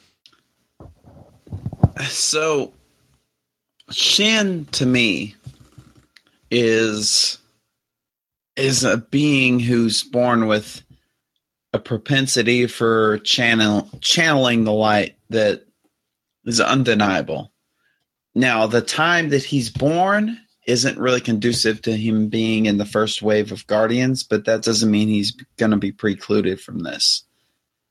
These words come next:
Eventually, he's gonna end up wielding the light.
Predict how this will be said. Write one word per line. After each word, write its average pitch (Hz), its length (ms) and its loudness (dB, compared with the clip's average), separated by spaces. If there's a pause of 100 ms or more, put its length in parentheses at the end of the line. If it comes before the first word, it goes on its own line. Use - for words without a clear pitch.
Eventually, 117 560 2
he's 110 300 -2
gonna 101 180 2
end 107 220 2
up 107 320 0
wielding 104 540 -2
the 101 100 -4
light. 92 320 -2